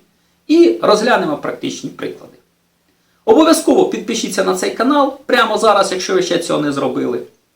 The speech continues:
Тисніть лайк до цього відео, поділіться ним в месенджерах зі знайомими.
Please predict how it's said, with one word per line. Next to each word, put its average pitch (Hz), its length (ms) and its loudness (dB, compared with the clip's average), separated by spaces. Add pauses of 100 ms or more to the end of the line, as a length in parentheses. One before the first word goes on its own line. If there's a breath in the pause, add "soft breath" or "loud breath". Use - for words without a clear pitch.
(100)
Тисніть 320 520 2
лайк - 280 2
до 175 100 -2
цього 277 220 -2
відео, 330 440 4 (320 loud breath)
поділіться 285 600 6
ним 156 160 -4
в 226 60 -2
месенджерах 277 640 0
зі 233 120 -8
знайомими. 208 680 -4